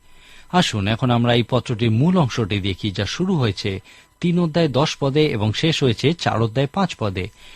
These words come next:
লক্ষ্য করুন, এখানে কতবার সাধু পৌল তিমথিওকে বলেছেন, "তুমি জানো,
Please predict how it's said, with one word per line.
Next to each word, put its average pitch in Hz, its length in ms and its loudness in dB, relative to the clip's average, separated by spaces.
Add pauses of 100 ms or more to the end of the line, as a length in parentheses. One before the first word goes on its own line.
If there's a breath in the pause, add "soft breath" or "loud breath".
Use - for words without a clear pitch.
(180 loud breath)
লক্ষ্য 180 280 2
করুন, 127 460 -2
এখানে 165 380 0
কতবার 147 460 2
সাধু 123 300 -2
পৌল 117 240 0
তিমথিওকে 117 560 -2
বলেছেন, 123 520 2 (420 loud breath)
"তুমি 202 200 8
জানো, 131 460 4